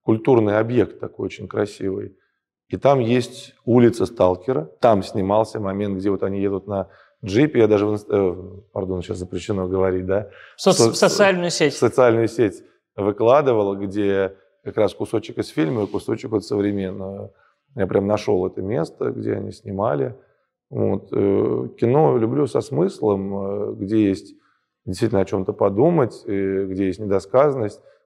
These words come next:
Speaker 1: где тебе нужно пересмотреть, чтобы что-то новое открыть на новом витке твоего сознания,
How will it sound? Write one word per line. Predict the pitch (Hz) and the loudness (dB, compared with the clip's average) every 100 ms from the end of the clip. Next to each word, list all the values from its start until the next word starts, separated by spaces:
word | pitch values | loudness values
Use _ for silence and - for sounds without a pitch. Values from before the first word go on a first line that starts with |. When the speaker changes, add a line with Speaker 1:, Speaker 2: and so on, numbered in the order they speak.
| - | 0
Speaker 1:
где | 107 | 0
тебе | 104 | 0
нужно | 101 92 98 | -6 -6 -4
пересмотреть, | 101 95 104 98 123 143 | -2 -2 -2 -2 -2 -4
чтобы | - 104 98 - _ - | -4 -2 -4 -6 _ -8
что-то | - 104 98 | -4 -2 0
новое | 101 135 117 107 | 2 4 4 2
открыть | - 110 101 107 | 2 0 0 -2
на | 98 95 95 92 _ _ _ | -8 -6 -6 -10 _ _ _
новом | 113 117 107 101 | 2 4 4 2
витке | 101 - 110 | -2 -2 -2
твоего | 104 101 101 95 | 2 2 2 0
сознания, | 110 98 104 131 135 107 98 | -4 -4 -4 -4 -4 -6 -8